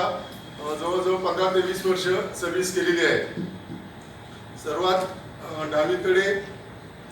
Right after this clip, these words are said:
अ, सुभेदार प्रताप शंकरराव शिर्के, एकशे तेरा फील्ड रेजिमेंट,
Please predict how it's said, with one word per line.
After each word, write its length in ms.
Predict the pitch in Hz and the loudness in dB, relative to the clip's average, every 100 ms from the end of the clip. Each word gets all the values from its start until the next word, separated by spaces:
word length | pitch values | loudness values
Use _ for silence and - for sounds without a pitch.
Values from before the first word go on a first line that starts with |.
| - - - - - - | -16 -14 -14 -14 -14 -8
अ, 180 | 147 151 | -4 -2
सुभेदार 460 | 170 170 180 185 180 | 0 6 8 8 6
प्रताप 380 | 165 185 185 | 2 2 2
शंकरराव 380 | 180 175 190 185 | 2 0 4 4
शिर्के, 540 | 185 180 175 180 - - - - - - 151 | 6 4 6 4 4 0 -10 -14 -14 -6 -2
एकशे 200 | - 185 | 2 4
तेरा 480 | 180 180 190 196 175 | 4 4 4 4 4
फील्ड 240 | 185 185 | 6 10
रेजिमेंट, 480 | 185 185 180 - | 10 8 6 4